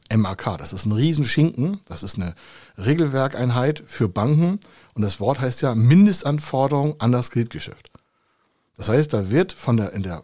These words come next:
Bank verortet, gibt es Regularien, gibt es sogar Prüfer für, die dafür sorgen, dass die Bank nach bestimmten Schemata arbeitet, um Kredit zu vergeben. Förderkredit, Liquiditätskredit, äh, Corona-Hilfen, tausend Sachen.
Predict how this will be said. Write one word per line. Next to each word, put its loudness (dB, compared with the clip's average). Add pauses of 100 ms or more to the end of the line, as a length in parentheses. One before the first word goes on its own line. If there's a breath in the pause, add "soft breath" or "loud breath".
(160)
Bank -4 (220)
verortet, -4 (520 soft breath)
gibt -6
es -2
Regularien, 2
gibt -6
es -10
sogar -2
Prüfer -4
für, -4 (260 soft breath)
die -6
dafür 0
sorgen, 2
dass -2
die -4
Bank 2
nach -2
bestimmten 2
Schemata 2
arbeitet, -2
um 4
Kredit -2
zu -4
vergeben. -12 (680)
Förderkredit, -2
Liquiditätskredit, -4 (560 loud breath)
äh, -2
Corona-Hilfen, 2
tausend 4
Sachen. -4